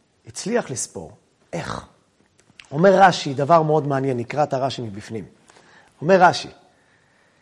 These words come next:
"על פי השם, ויפקוד אותם משה על פי השם." אומר רש"י, "אמר משה לפני הקדוש ברוך הוא, 'היאך אני נכנס לתוך העולהם לדעת מניין יונקיהם?'"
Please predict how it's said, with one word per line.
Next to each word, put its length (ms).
"על 260
פי 160
השם, 360
ויפקוד 640
אותם 400
משה 340
על 100
פי 180
השם." 320
אומר 220
רש"י, 300
"אמר 280
משה 420
לפני 320
הקדוש 480
ברוך 320
הוא, 120
'היאך 340
אני 160
נכנס 560
לתוך 420
העולהם 600
לדעת 460
מניין 400
יונקיהם?'" 680